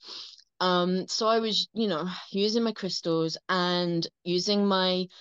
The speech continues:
heart hold meditation. And I started buying a lot of books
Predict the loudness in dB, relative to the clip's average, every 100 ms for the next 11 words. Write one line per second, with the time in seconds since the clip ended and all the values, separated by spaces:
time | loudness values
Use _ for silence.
0 | -20 -20 -20 _ -2 2 2 0 -2 0
1 | -2 -4 -4 -6 -4 -2 -2 -2 -2 -2
2 | 0 0 0 -4 -6 -8 -10 -10 -10 -10
3 | -6 -2 0 0 -2 -4 -6 -6 -6 -6
4 | -6